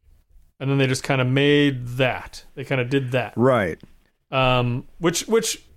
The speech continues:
Speaker 1: you know, that's, that's commendable too, honestly. Like, there doesn't seem like anything's made up, like, outside of, like, uh, some melodramatic drama.
Speaker 2: Yeah.
Speaker 1: I mean, I mean, acting. It doesn't seem nec-, necessarily like, uh, you know, it's, it's too embellished,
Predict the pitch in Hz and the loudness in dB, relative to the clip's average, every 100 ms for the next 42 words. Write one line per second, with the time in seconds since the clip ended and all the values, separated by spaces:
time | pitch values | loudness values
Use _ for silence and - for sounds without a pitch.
0 | - 233 - - 202 170 147 160 190 190 | -20 -20 -14 -4 0 2 2 2 0 0
1 | - 202 208 - 175 180 165 139 - 208 | 0 0 0 0 0 2 2 0 2 2
2 | 139 120 120 - 127 131 _ - 131 120 | 4 2 -4 -6 -10 -10 _ -10 -6 -4
3 | 147 139 202 170 190 190 208 190 175 175 | -2 -2 0 0 0 -2 0 2 2 2
4 | 156 139 127 135 160 151 151 151 - - | 0 -2 0 2 2 2 0 -2 -8 -8
5 | - _ - - 131 156 160 185 165 147 | -14 _ -20 -8 -2 0 2 2 4 4
6 | 143 135 - - - _ _ - 139 - | 2 0 -8 -20 -20 _ _ -10 -6 0
7 | 139 143 156 147 135 147 143 127 120 147 | 2 4 4 4 4 2 2 0 0 0
8 | 131 120 233 196 110 69 - - 147 143 | 2 0 2 4 4 0 -8 -4 0 2
9 | 151 147 139 143 - 170 - 135 135 - | 2 2 2 2 0 -4 -2 -4 -4 -8
10 | - - 160 175 165 170 - 175 160 151 | -16 -10 0 2 2 -2 -2 2 2 4
11 | 143 - 156 143 135 160 135 127 123 117 | 0 0 -2 -2 -2 0 0 0 -2 -2
12 | 127 120 120 - - - _ _ _ 135 | -2 0 -2 -8 -20 -20 _ _ _ -4
13 | 127 120 - 147 - - - 156 147 147 | -2 -2 -2 -4 -4 -4 2 4 6 4
14 | 147 123 151 151 123 - | 2 2 2 2 0 -6